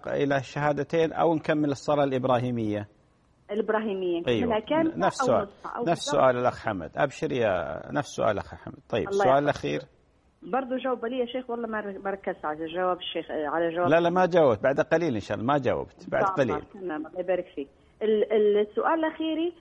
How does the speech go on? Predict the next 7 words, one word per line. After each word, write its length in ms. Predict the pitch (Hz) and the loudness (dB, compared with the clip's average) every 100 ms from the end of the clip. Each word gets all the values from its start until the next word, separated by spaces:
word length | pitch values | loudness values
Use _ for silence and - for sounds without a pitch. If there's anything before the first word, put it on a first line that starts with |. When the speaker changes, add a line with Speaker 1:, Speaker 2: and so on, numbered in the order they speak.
| - | -4
Speaker 1:
إيه؟ 160 | 143 | -2
Speaker 2:
آه، 280 | 156 202 202 202 180 180 185 180 - _ - | -2 -2 -4 -4 -6 -6 -6 -12 -14 _ 2
سلسلة 600 | 302 311 - 302 339 349 - - _ - | 4 4 2 2 2 0 -6 -20 _ -2
صغيرة، 540 | 233 208 175 139 131 - _ _ _ - | 0 0 -2 -4 -6 -12 _ _ _ -10
آه، 600 | - 196 185 180 185 180 180 | -2 2 2 4 4 4 2
سلسلة 280 | 262 247 214 | 0 2 0
ذهب، 380 | 185 196 175 | 0 -2 -4